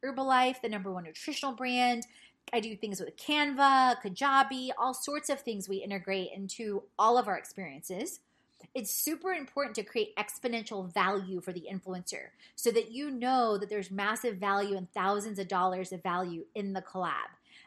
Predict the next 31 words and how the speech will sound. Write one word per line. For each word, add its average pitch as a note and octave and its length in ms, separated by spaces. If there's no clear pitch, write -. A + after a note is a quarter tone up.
even C4+ 320
if A#3 240
they G#3+ 140
are G3+ 120
not F#3+ 360
getting G#3 300
money F#3 200
up - 80
front. - 320
So B3 200
for B3 100
example, A3+ 560
with B3 180
our C#4+ 120
Transformation A3+ 640
Academy, G#3 560
we G#3 120
offer G#3 300
over G#3 180
ten A3 300
thousand A3+ 360
in F#3 160
value, F3+ 420
with G#3+ 200
content B3+ 480
to B3+ 80
create G#3+ 460
seven G#3 260
plus G3 240
figure F#3+ 260
results, C4 600